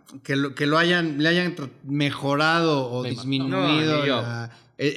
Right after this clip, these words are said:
Speaker 1: este, pues, eh, vaya, esta ma-, esta maldad que tenía, etcétera.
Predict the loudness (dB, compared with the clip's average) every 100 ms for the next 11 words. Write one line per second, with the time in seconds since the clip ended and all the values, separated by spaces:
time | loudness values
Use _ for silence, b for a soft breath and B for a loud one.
0 | -2 -4 -8 -8 -8 -6 -6 -4 -2 0
1 | 0 -2 -6 -6 -20 -20 -20 -20 -20 -18
2 | -16 -10 -4 -4 -2 -6 -2 -2 -2 -2
3 | 0 0 0 -6 -10 -6 -6 -4 -6 -4
4 | -6